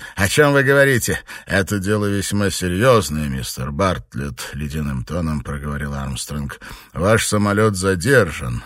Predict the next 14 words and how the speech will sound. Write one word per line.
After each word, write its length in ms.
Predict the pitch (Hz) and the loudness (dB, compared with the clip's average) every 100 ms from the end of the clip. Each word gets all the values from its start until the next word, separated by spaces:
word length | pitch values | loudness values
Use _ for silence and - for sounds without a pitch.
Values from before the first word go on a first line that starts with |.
| - | -8
и 100 | 76 | -4
до 140 | 87 | -2
окончания 580 | 92 101 92 107 117 110 | -2 -2 0 2 4 4
расследования 840 | 101 90 - 87 113 120 120 120 | 2 0 -2 -2 0 2 2 4
ни 200 | 107 110 | 4 4
вы, 360 | 104 87 104 139 | 2 0 0 0
ни 160 | 131 101 | 0 -2
кто-либо 520 | - 92 123 117 107 | -2 -2 0 2 0
из 120 | 92 | 0
экипажа 600 | 92 92 - 95 120 135 | -2 -4 -2 2 2 2
не 160 | 127 113 | 2 0
сможете 600 | - 87 101 131 127 139 | 0 0 0 0 -2 -4
покинуть 520 | 117 90 107 104 87 | -2 -2 -2 -2 -4
колонию 640 | - 76 87 123 131 131 | -6 -4 0 0 2 0